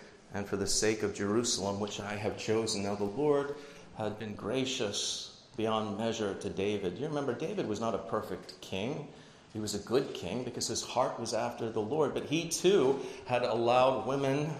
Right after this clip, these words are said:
and, uh, the finer things of kingship to, to lead him down bad paths. He had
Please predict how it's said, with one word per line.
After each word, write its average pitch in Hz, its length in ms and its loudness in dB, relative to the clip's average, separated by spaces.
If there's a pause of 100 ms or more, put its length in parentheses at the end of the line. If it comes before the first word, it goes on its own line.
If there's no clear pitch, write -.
(140)
and, 107 380 0
uh, 104 380 6
the 110 100 2
finer 131 600 2
things 127 520 0
of 98 280 -4
kingship 131 680 0
to, 104 260 0 (340)
to - 100 -2
lead 139 360 2
him 135 260 2
down 110 340 4
bad 98 340 2
paths. 90 540 -4
He 104 160 -2
had 95 320 0